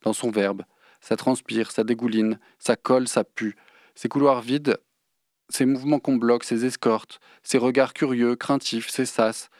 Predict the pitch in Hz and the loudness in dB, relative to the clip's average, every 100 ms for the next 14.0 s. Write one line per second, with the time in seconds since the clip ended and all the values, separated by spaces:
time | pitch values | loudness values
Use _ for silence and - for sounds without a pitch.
0 | _ - 135 - 139 - 127 127 131 117 | _ -4 -2 2 0 0 -2 0 0 2
1 | 110 - - _ - _ - 123 - 156 | 0 -2 -20 _ -20 _ -4 -4 -2 0
2 | 135 - 117 113 120 - 131 123 117 - | 0 0 -2 -4 -2 2 2 2 0 0
3 | 120 135 127 131 139 131 127 123 127 123 | -2 0 0 2 2 2 0 0 0 0
4 | 123 117 117 120 120 - 123 127 - - | 0 -2 -4 -8 -8 -2 0 0 -2 -16
5 | - _ 117 120 131 127 117 110 113 120 | -20 _ -2 0 2 2 0 2 0 0
6 | - 123 127 - 120 120 120 - 127 131 | -2 0 0 0 0 0 -6 -4 0 2
7 | 131 120 113 123 - - - - 127 - | 2 0 0 -2 -8 -20 -20 -6 -4 -2
8 | 151 - 123 127 117 120 135 113 - _ | -2 -2 -2 0 0 2 0 -4 -10 _
9 | _ _ _ _ _ _ - 127 127 117 | _ _ _ _ _ _ -2 0 2 0
10 | 110 - - - _ 113 - 135 123 - | -2 -6 -10 -16 _ -4 -2 -4 -6 -8
11 | - 117 - 123 135 _ _ _ 117 110 | -8 -8 -2 -2 -4 _ _ _ 0 0
12 | 101 - - 117 120 139 - _ _ _ | -2 -4 -2 0 -2 -4 -6 _ _ _
13 | - 127 - - 131 127 131 117 120 117 | -12 -6 -4 0 0 2 0 2 2 0